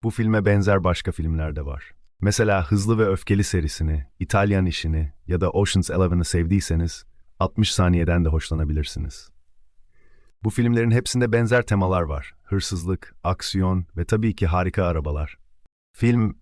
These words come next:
büyük ödüller kazanmadı ama gişede oldukça başarılı oldu. Dünya çapında iki yüz otuz yedi milyon dolar hasılat elde etti ki bu filmin bütçesinin neredeyse üç katı. Sonuç olarak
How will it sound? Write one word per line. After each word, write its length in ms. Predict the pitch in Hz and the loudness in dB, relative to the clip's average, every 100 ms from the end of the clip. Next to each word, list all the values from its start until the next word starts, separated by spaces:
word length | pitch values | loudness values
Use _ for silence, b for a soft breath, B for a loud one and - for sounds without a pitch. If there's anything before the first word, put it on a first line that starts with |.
| - | -4
büyük 280 | 90 113 127 | 2 4 4
ödüller 440 | 110 104 101 98 | 4 4 4 4
kazanmadı 500 | - 90 104 101 92 | 4 4 4 4 4
ama 140 | 95 87 | 4 2
gişede 360 | 85 - 87 | 0 0 2
oldukça 420 | 90 82 92 87 | 2 0 -2 -2
başarılı 400 | 78 - 78 78 | -2 -2 -4 -2
oldu. 360 | 78 73 67 71 - - - _ - - - _ - | -2 -4 -8 -12 -14 -20 -20 _ -20 -20 -20 _ -2
Dünya 260 | 104 117 135 | 4 6 6
çapında 440 | - - 104 101 | 4 4 4 4
iki 220 | 92 90 | 2 0
yüz 120 | 110 98 | 2 2
otuz 360 | 95 98 - | 2 -2 -2
yedi 220 | 92 92 | 0 2
milyon 420 | 98 92 90 87 87 | 2 2 2 0 0
dolar 240 | 82 82 | 0 0
hasılat 500 | 80 80 - 85 82 | 0 -2 -2 -2 -2
elde 240 | 78 73 | -2 -2
etti 320 | 76 - 76 - - | -6 -6 -10 -10 -14
ki 180 | - 87 | -8 -4
bu 160 | 104 101 | -2 -2
filmin 420 | - 98 101 90 | 0 2 2 0
bütçesinin 520 | 98 95 - 92 87 | -2 -4 -2 -2 0
neredeyse 500 | 92 92 80 78 - | 0 0 0 -4 -6
üç 220 | - - | -6 -6
katı. 380 | - 80 - - - _ - - - _ | -6 -8 -8 -14 -16 _ -20 -20 -20 _
Sonuç 400 | - - 127 160 | -10 0 2 4
olarak 480 | 123 104 113 110 - | 2 2 2 0 -6